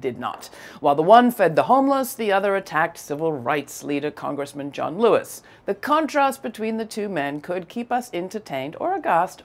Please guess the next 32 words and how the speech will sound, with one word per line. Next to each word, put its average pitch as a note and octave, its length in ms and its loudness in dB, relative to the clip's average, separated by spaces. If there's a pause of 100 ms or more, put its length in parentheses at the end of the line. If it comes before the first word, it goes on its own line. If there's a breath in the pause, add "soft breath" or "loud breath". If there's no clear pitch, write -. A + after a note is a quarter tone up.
for G3+ 200 2
weeks. - 400 -6 (520 loud breath)
But B3+ 100 0
the C#4 80 4
longer E4 240 6
we D#4 120 2
stay C4 260 2
focused B3+ 400 0
on G#3+ 120 0
the G3 120 -2
individuals, F3 1000 2
the F#3 140 4
later C4 480 0
we'll A#3 220 -2
focus G3 420 -4
on G3+ 160 -6
what's G#3+ 260 -4
really B3+ 420 -6
going A3 500 -2
on, A3+ 340 2 (400 soft breath)
namely G3 420 -6
a F3 220 -2
long G#3+ 480 0
time B3+ 320 -6
in A3+ 200 -6
coming A3 340 -6
crisis A3 640 -8
in G3 180 -8
our G3 180 -2
institutions F#3+ 960 -6
of - 160 -12
government. F3 440 -8